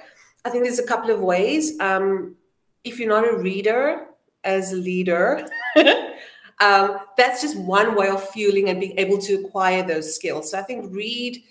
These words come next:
read the research. There's readily information available around just what other countries, what other businesses have done to develop that skill. Number one. Number two, be part of a peer network. So a show like yours, Kevin, um, just being able to have topical people on there.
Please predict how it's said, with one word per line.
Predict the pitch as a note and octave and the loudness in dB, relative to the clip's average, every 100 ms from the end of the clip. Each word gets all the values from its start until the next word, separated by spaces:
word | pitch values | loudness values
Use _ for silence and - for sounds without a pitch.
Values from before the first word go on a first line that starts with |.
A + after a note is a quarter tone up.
| _ _ _ F#3 | _ _ _ -16
read | F3 G#3+ A#3+ A#3 | -8 -4 -2 -2
the | |
research. | G3 G3 - - F#3 F#3 | -2 -2 -4 -2 -2 -2
There's | A3+ A3 E3+ | -4 -6 -2
readily | F#3 F3+ G#3+ A3 | 2 2 2 0
information | G3+ G#3 F#3 E3 - E3+ | -4 -4 -4 -4 -4 -6
available | D#3+ D#3 D#3+ D#3+ D3+ | -4 -2 -2 -4 -6
around | E3 D#3+ D#3 D3+ D#3 D#3 - _ _ | -4 -4 -2 -2 -2 -6 -12 _ _
just | - C4+ F#3 | -6 -6 -4
what | D#3+ F#3+ - | 0 2 2
other | G#3 G3+ | 0 -2
countries, | - F#3 F3+ F#3+ E3 | -4 -4 -4 -6 -4
what | E3 F3 | -4 -2
other | F3+ F3+ | -4 -4
businesses | D3+ E3 D#3+ F#3 F3+ - | -4 -4 -2 -2 -2 -6
have | - - D#3+ E3+ E3+ | -10 -6 -4 -4 -6
done | E3+ D#3+ A3 | -6 -6 -6
to | - | -8
develop | F3 E3+ D#3 E3 | -6 -2 0 -2
that | F3+ - | -6 -4
skill. | - E3+ G3+ F#4 - - - - _ _ - | -4 -2 -2 -4 -10 -20 -20 -20 _ _ -2
Number | G#3 G3 | 2 2
one. | D#3+ G3+ | 2 0
Number | A#3 A3 A3 | 0 0 -2
two, | - - G#3 C#4 A#4+ - - | -6 -4 -4 -2 -2 -4 -2
be | D#4 D#4 | -2 2
part | F4+ A#4+ | 4 4
of | |
a | A#4 - | 0 -4
peer | - F4 D#4 | -2 0 2
network. | G#3+ - G3+ - - _ _ _ | 0 0 -6 -6 -12 _ _ _
So | - D4 C#4 | -2 2 2
a | |
show | - D#4+ E4+ | 4 2 4
like | D#4+ - | 2 0
yours, | A3+ A#3 A3+ G3+ - | -2 2 4 4 2
Kevin, | - F#3 E3 E3 E3+ F3 | -4 -2 0 -2 -2 0
um, | E3+ F3 F3 | 2 2 0
just | A#3+ A3+ | -2 -4
being | A3+ G#3 | -2 2
able | G3+ A#3+ | 2 2
to | B3 G3+ | -2 0
have | F3+ F3+ F3+ | 2 0 0
topical | G3+ G#3+ G#3+ G#3+ | -2 -2 -2 -2
people | G3+ F#3+ G3 F3+ | -4 -4 -2 0
on | A#3 D#4 | 2 2
there. | F3+ D#3 F3+ | 0 -2 -2